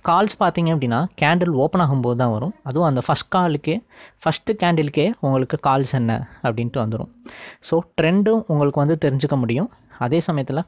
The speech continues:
காலும் வந்து உங்களுக்கு வந்து கிடைக்கும். உங்களுக்கு என்ட்ரிஸும் வந்து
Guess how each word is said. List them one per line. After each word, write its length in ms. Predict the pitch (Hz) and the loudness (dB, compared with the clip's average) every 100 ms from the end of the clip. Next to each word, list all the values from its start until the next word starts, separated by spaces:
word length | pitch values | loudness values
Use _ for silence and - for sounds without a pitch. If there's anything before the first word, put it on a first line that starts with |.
| - | -2
காலும் 340 | 135 147 156 127 | 0 2 2 0
வந்து 140 | 117 185 | 0 -2
உங்களுக்கு 280 | 147 117 120 | 0 -2 -2
வந்து 140 | 123 123 | -4 -4
கிடைக்கும். 320 | 107 - 202 - _ _ - - - _ | -6 -8 -10 -12 _ _ -20 -20 -20 _
உங்களுக்கு 280 | 160 160 156 156 | 0 0 2 2
என்ட்ரிஸும் 500 | 180 220 202 202 170 | 2 2 2 2 2
வந்து 180 | 127 | 2